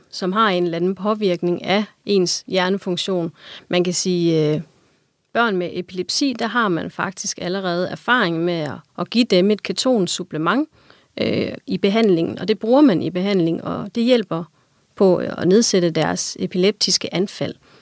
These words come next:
Fordi at, at de her ketoner, de går ind og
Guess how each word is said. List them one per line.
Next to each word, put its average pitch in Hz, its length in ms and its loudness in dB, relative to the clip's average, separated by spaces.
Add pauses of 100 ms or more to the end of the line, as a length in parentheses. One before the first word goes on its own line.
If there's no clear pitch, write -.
(360)
Fordi 180 260 4 (180)
at, 175 160 -4 (100)
at 175 120 -6 (120)
de 196 80 -2
her 196 100 4
ketoner, 202 500 2
de 202 160 -4
går 190 140 2
ind 214 260 4
og 165 180 -2